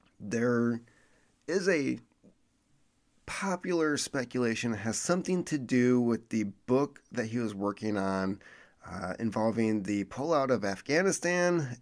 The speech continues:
and Pineapple Express. Not the movie about marijuana, but an operation where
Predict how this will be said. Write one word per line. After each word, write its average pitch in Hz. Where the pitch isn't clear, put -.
and 127
Pineapple 160
Express. -
Not 110
the 113
movie 110
about 95
marijuana, 104
but 143
an 110
operation 123
where 98